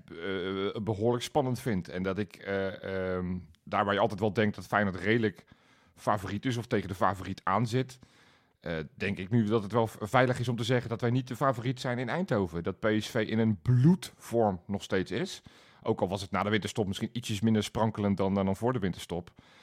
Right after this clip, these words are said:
Maar hoe, hoe, hoe, met hoeveel gemak zij tegenstanders oppoetsen. Afgelopen weekend gingen ze ook weer gewoon met zeven één over een tegenstander heen.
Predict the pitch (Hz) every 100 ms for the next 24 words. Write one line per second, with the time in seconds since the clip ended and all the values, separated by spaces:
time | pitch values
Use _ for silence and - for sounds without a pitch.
0 | - _ - 78 123 127 113 123 120 131
1 | - 110 110 143 131 107 107 127 131 117
2 | 104 120 117 - 110 101 - 127 127 123
3 | - 98 113 120 - 98 92 87 107 110
4 | 98 104 101 107 120 117 110 110 - 113
5 | 101 98 104 104 98 101 107 104 - 98
6 | 92 87 95